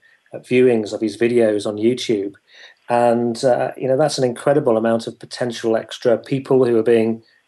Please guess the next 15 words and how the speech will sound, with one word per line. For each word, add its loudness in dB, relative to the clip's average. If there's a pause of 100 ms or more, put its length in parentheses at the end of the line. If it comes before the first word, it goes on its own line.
touched -4
by 4
him 2
and -4
getting -4
value 2
from -4
him -2
and, -8 (380)
uh, -6
are -8
becoming -4
aware 4
of 2
him. -8